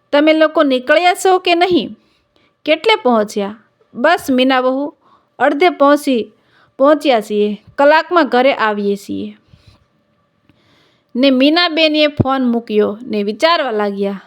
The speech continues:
"શું થયું હશે? બીનાના પપ્પાને કન્યા ગમી હશે? ખબર નહીં, મારી કિસ્મતમાં શું લખ્યું હશે?"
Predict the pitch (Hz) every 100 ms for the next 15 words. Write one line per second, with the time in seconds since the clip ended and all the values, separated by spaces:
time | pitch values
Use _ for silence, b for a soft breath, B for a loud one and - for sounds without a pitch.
0 | - - 440 480 240 208 202 196 202 196
1 | 196 B B B B B B B B B
2 | B - 220 247 254 254 240 247 220 220
3 | 247 254 311 359 b b _ 254 269 254
4 | 220 240 285 320 349 - 480 b b b
5 | _ _ 247 247 302 311 311 359 392 359
6 | 233 254 262 254 247 247 262 262 269 247
7 | - 359 269 208 - 208 196 - 202